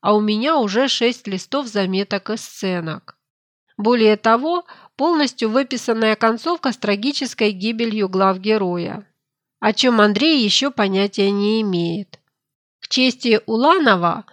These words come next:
свою мученическую смерть он принял безропотно, только сжигаться отказался наотрез,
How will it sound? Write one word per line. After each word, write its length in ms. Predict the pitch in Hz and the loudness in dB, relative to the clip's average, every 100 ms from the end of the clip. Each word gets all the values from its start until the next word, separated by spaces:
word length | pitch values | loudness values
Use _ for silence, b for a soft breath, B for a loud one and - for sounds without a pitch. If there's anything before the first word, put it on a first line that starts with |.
| B B | B B
свою 360 | - 233 254 285 | 0 4 4 4
мученическую 840 | 254 277 262 254 247 254 - 254 247 | 0 -2 -2 -2 -2 -4 -4 -6 -4
смерть 400 | 269 330 349 240 | -2 -2 0 0
он 160 | 220 | 0
принял 320 | 208 254 262 | 0 2 2
безропотно, 960 | 226 240 233 208 180 - 185 185 185 190 _ - | 2 -2 -2 -2 -2 -4 -8 -8 -10 -10 _ -6
только 360 | 277 320 233 | -4 0 0
сжигаться 540 | 190 196 202 262 - 202 | 2 0 4 4 4 2
отказался 600 | - 202 196 214 202 196 | 2 -2 2 2 0 -2
наотрез, 680 | 196 202 202 247 320 311 | 2 2 0 -2 -2 -4